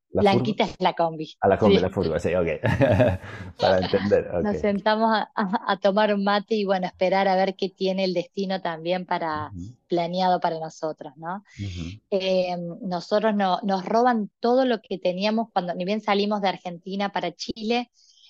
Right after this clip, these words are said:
Speaker 2: eh, nosotros no teníamos cuenta de banco, ni tarjetas de crédito, ni nada.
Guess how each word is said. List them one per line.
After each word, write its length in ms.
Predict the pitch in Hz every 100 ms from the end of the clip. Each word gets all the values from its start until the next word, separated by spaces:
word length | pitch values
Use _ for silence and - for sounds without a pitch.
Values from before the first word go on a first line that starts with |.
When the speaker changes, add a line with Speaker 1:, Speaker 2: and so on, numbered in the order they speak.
| _
Speaker 2:
eh, 580 | 196 180 175 175 170 165 165 165
nosotros 260 | 190 170 185
no 80 | 185
teníamos 360 | 185 180 175 -
cuenta 360 | 185 175 170 170
de 100 | 160
banco, 600 | 180 196 202 185 202 190 196 190
ni 120 | 175
tarjetas 500 | 175 165 - 180 180
de 100 | 180
crédito, 380 | 185 180 170 175
ni 120 | 180
nada. 480 | 214 226 226 233